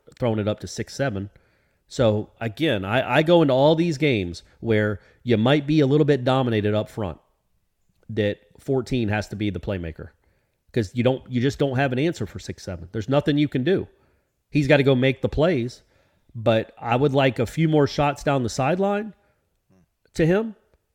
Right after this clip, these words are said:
and, uh, and then just go from there. I'd lob it up. If he's got man-to-man up top, I would lob it up to him, I don't know, man, seven times a game.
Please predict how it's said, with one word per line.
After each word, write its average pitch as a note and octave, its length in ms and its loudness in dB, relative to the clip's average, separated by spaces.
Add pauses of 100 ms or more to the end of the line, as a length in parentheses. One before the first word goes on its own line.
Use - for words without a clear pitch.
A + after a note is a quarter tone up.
(180)
and, B2 200 0
uh, A2+ 440 0
and A#2+ 240 -2
then A2+ 180 -2
just G#2+ 180 -4
go A#2 160 2
from G#2+ 180 -4
there. E2+ 200 -8 (320)
I'd G#2+ 180 -4
lob C3 280 2
it C#3+ 80 2
up. - 100 0
If B2 160 -4
he's E3+ 160 -2
got F3+ 180 2
man-to-man D#3+ 640 0
up D3 220 -4
top, - 480 -2 (360)
I B2 140 -2
would A2 200 -2
lob C3 260 2
it C3 80 2
up B2+ 160 -2
to B2+ 120 -4
him, A#2 340 -4 (760)
I A#2+ 120 -8
don't A#2+ 100 -2
know, G#2+ 80 0
man, G#2+ 200 -4
seven C3 340 -2
times A#2+ 280 -2
a A2 60 -8
game. E2 240 -6